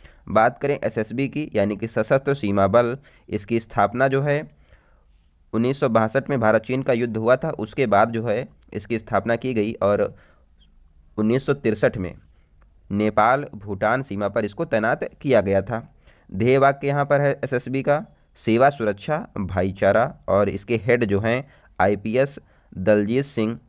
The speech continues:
चौधरी को बनाया गया है। भारत के उपराष्ट्रपति आप लोग जानते ही हैं जगदीप धनखड़ हैं, इन्होंने चुनाव में मार्गरेट आल्वा को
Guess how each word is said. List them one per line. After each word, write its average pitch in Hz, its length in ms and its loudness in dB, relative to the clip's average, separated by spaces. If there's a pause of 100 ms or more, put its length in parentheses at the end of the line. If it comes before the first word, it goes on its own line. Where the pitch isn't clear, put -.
(100)
चौधरी 101 380 0
को 156 280 -4
बनाया 113 420 4
गया 92 200 0
है। 98 200 -10 (560)
भारत 110 320 0
के 135 60 -4
उपराष्ट्रपति 123 600 -2
आप 92 180 -2
लोग 92 120 -4
जानते 101 320 -4
ही 123 140 -4
हैं 135 200 -6 (300)
जगदीप 101 420 -4 (100)
धनखड़ 101 380 0
हैं, 127 160 -2
इन्होंने 123 380 0
चुनाव 107 360 2
में 95 200 -4 (340)
मार्गरेट 104 500 2
आल्वा 95 380 2
को 160 160 -4